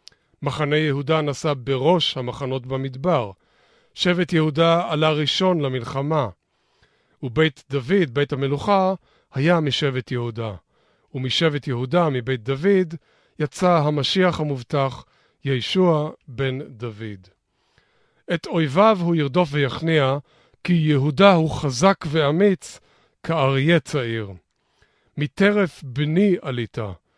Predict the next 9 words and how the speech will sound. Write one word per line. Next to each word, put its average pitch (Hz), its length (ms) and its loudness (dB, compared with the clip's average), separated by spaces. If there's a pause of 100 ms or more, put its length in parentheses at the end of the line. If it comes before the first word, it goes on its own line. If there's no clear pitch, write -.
(260)
תעלה 175 300 0
בשלום 165 500 2
מהמלחמות 131 720 -2
כאריה 156 640 0 (400)
השב 180 360 2
למערתו 160 920 2 (340)
לאחר 147 400 0
שטרף 127 600 -4
את - 240 -12